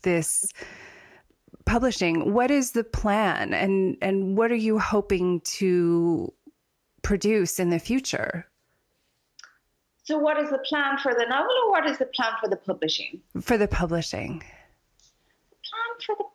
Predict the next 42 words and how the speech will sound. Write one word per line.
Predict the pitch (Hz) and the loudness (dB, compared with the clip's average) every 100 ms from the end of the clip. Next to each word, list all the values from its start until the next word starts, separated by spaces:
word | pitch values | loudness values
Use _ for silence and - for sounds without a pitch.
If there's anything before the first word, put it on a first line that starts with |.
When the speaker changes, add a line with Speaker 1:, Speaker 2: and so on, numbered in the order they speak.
| - - | -8 -6
Speaker 2:
publishing. | 330 311 302 - 208 175 175 - - - | 0 0 0 -2 -4 -6 -10 -18 -20 0
Do | 381 | 0
you | 415 | 2
know, | 415 392 359 330 - | 2 4 2 2 2
we, | 311 302 - | 4 4 2
we're | - 277 | 0 2
not, | 269 285 285 277 269 - - | 4 2 0 2 2 2 -6
<laughs> | - - 453 403 | -6 -6 -4 -4
since | - 349 285 294 | 0 2 2 2
we | 285 240 | 2 4
brought | 247 240 | 4 4
out | 240 226 | 2 0
the | 208 | 2
novel, | 208 190 170 - | 2 4 2 2
I | 156 170 | -2 0
just, | 196 - - - - 170 | -4 -4 -6 -10 -18 -4
we've | 196 196 | 0 2
been | 196 | 0
approached | - - - - - | -2 -6 -8 -6 -4
by | - | -4
a | 170 - | 0 2
lot | - 190 220 196 | 2 4 4 2
of | - | 0
different | 202 - - | -2 -2 0
writers. | 180 139 - - - | 0 2 -2 -4 -4
Speaker 1:
I'm | - 214 214 | 0 0 0
Speaker 2:
So | - 240 | 0 4
Speaker 1:
sure. | 302 381 214 165 - | 6 6 4 0 -2
I, | 214 233 | -4 0
I | - | 4
assume | 269 285 - 370 381 | 4 4 4 6 6
it's | 339 | 4
like | 247 214 | 2 2
a | 202 | 0
gate | 165 156 202 254 - | -4 0 2 2 2
opening | 208 233 - 202 170 151 | 2 2 2 0 2 0
and | - | 0
it's | - | 0
like, | 240 247 | 0 2
"Oh, | 403 381 | 4 4
hi." | 392 480 466 277 180 156 156 160 - - - | 4 4 4 4 4 4 2 -2 -12 -20 -4
Speaker 2:
Yes, | 285 302 311 330 | 2 4 4 2